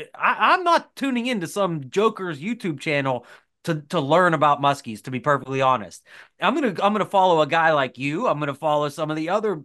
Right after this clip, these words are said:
you know, more credible, you know, fisher-, but there's so many YouTubers out there that just wanna teach you and they just wanna, you know, show you how good they are. And it's like,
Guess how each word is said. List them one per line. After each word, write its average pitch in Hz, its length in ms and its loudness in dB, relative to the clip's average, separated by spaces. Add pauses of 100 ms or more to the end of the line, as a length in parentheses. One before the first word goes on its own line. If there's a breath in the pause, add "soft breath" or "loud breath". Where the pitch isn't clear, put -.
you 170 140 -6
know, 120 240 -2 (240 loud breath)
more 170 240 2
credible, 151 640 -2 (140)
you 160 100 -2
know, 120 220 -2
fisher-, 147 280 -6
but 139 120 -8
there's 180 160 -8
so 269 240 0
many 240 180 -2
YouTubers 180 600 -4
out 175 200 2
there 151 140 0
that 143 140 -6
just 143 220 -8
wanna 170 180 -4
teach 208 340 -6
you 95 220 -8 (320 loud breath)
and 135 100 -2
they 131 60 0
just 160 300 -4
wanna, 175 260 0
you 147 80 -4
know, 139 160 2
show 165 240 -2
you 190 160 0
how 196 140 0
good 180 280 -6
they 123 140 -2
are. 104 220 -2
And 101 100 -8
it's - 140 -16
like, 127 200 -4